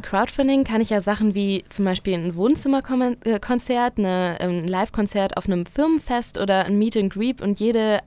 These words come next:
andere Menge Merch, ähm, ja, bekommen als Gegenleistung quasi. Was ist das für ein Gefühl, dass die Leute quasi einen Teil von euch ja dann auch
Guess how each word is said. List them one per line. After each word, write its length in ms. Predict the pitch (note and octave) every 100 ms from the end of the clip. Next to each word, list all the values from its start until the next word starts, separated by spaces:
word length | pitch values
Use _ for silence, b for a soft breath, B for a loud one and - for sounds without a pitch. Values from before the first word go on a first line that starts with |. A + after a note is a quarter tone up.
| -
andere 500 | A3+ A3 G#3 G3 F#3+
Menge 540 | G3+ G3 G#3 G3 F#3+ -
Merch, 500 | F#3 F#3 F#3+ - -
ähm, 220 | F3 E3+
ja, 160 | F3 F3+
bekommen 640 | E3+ - - G3 C4+ C4+ -
als 220 | F#3 -
Gegenleistung 600 | - G#3+ C4 B3 B3 C4
quasi. 420 | C4 A#3+ A#3+ C4 C#4 B B B B -
Was 120 | G#3+
ist 140 | C4+
das 180 | C4 -
für 80 | C4
ein 120 | B3
Gefühl, 460 | A3+ - D4+ D4+ E3+
dass 260 | F3+ - -
die 180 | F#3 G#3
Leute 240 | G#3 A3+
quasi 300 | - G3+ G3+
einen 120 | F#3+
Teil 240 | - A3 B3+
von 180 | G#3+
euch 320 | - G3+ B3 -
ja 100 | F#3+
dann 180 | G3
auch 280 | F#3 G3+ -